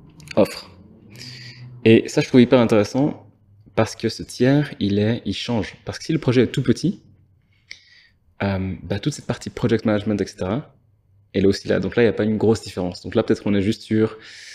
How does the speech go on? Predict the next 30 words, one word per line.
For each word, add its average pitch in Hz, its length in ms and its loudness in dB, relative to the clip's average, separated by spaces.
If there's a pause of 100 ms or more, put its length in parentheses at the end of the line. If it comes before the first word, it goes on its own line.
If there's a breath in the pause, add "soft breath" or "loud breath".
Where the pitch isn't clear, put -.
(340 loud breath)
peut-être 120 140 2
sur, 104 160 -2
on 104 140 4
est, 101 100 0
on 101 100 2
est 104 120 2
juste 104 240 -4
un 120 80 2
tiers 113 180 0
moins 107 200 0
cher. - 420 -10 (720 soft breath)
Mais 104 120 0
quand, 151 380 2 (300)
quand 143 260 2
pour 113 160 0
le 101 80 2
produit, 120 640 -2 (220)
euh, 92 460 -6 (1200)
quand - 100 2
le 139 60 4
produit 123 340 4
dépasse 113 320 2
les 101 60 -2
cent - 140 -4
mille 110 140 2
francs - 280 -4 (840 soft breath)
pour 101 200 2
une, 95 140 2
une 90 220 0
agence 98 440 -4